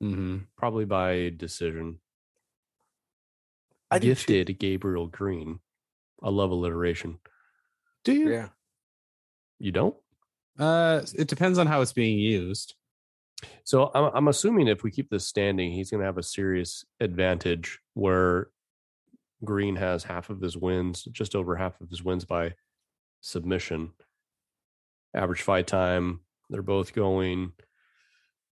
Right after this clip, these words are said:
Speaker 2: at least two rounds, if not into the third, almost a full fight time for Gabriel Green on average. Throw a lot of strikes.
Speaker 3: Does he get a lot of takedowns?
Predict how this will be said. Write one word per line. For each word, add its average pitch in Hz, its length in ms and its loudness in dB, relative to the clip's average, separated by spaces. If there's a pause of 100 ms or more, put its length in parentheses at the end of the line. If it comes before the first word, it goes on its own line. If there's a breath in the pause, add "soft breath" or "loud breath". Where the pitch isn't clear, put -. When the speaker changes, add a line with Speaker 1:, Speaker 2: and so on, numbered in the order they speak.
Speaker 2:
at 123 140 2
least 131 240 2
two 123 160 4
rounds, 117 420 4
if 110 100 -6
not 117 240 0
into 107 500 -2
the 98 120 2
third, 117 480 0
almost 110 320 -4
a 95 60 -8
full 107 240 -2
fight 104 260 -2
time 104 240 0
for 104 160 -2
Gabriel 107 340 -2
Green 107 280 -2
on 104 160 -2
average. 110 520 -4 (1300)
Throw 107 160 -2
a - 20 0
lot 98 220 0
of 95 140 -2
strikes. - 880 -2 (560)
Speaker 3:
Does - 160 -6
he 233 80 -4
get 277 140 2
a 262 80 2
lot 220 160 2
of - 80 -12
takedowns? 277 640 -2